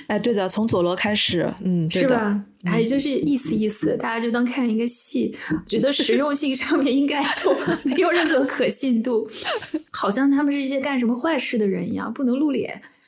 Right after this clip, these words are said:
Speaker 2: 这个，这个就是头是一个电锯，这个形象确实还蛮震撼的。
Speaker 1: 我很喜欢呀。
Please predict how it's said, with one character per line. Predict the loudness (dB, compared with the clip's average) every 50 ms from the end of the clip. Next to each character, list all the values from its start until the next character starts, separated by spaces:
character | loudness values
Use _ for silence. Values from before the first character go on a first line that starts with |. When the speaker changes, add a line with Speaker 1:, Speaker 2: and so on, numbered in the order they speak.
| _ -20 -20 -20
Speaker 2:
这 | -8 0 2 4 4 4
个， | 4 4 4 4 2 2 0
这 | 0 -2 0 2 4 4
个 | 6 4 4
就 | 2 0 -2
是 | -2 -4
头 | -6 -6 -4 0 2 2 2 2
是 | 2 2 2 0
一 | 2
个 | 2 0 -2
电 | -4 -4 -2 0 2 2 2
锯， | 0 -2 -2 0 0 0 0 -2 -4 -6 _ -4
这 | 0 2
个 | 2
形 | 2 2 2 2
象 | 2 2 2
确 | 2 0 0
实 | 0 0 0
还 | -2 0 0
蛮 | 0 2 2 2 0 0
震 | 0 0 0 0 0
撼 | 0 -2 -4 -4 -4 -4
的。 | -6 -10 -12 -14 -6 -2
Speaker 1:
我 | 0 0
很 | 2 2 2 2
喜 | 2 2 2 2
欢 | 2 2 2 2 0
呀。 | 0 0 0 0 0 -2 -4 -8